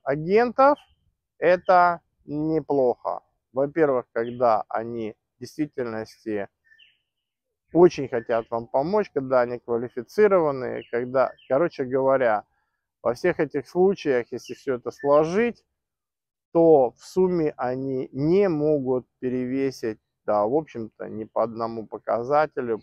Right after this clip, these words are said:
помощь хороших друзей, хороших знакомых, плюс членов парламента. Ну, а выводы делайте сами.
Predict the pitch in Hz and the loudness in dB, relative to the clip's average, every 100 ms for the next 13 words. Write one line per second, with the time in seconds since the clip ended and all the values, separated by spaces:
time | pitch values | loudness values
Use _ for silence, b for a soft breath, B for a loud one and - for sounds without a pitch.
0 | - 120 117 113 - _ _ _ _ _ | -4 -4 -4 -10 -12 _ _ _ _ _
1 | _ _ _ _ _ - 180 208 - 147 | _ _ _ _ _ 8 10 10 6 0
2 | 139 147 185 170 220 269 269 247 - 127 | 0 2 2 0 -2 0 0 -4 -4 -2
3 | 156 156 - 131 123 139 143 - 262 254 | 0 -2 -4 -8 -6 -8 -6 0 0 2
4 | 233 - _ _ - 202 269 311 320 - | -4 -6 _ _ 2 8 10 10 6 0
5 | _ _ _ _ - 156 165 156 143 - | _ _ _ _ -6 0 0 0 -4 -6
6 | _ _ - 123 113 107 98 85 _ - | _ _ 0 2 4 2 0 -12 _ -14
7 | - _ _ _ _ _ _ - 277 311 | -14 _ _ _ _ _ _ -2 4 6
8 | 269 269 262 233 226 214 _ _ _ _ | 4 2 0 0 0 -2 _ _ _ _
9 | 139 151 139 143 175 - - 220 113 | -2 0 0 -4 -6 -6 -6 -10 -18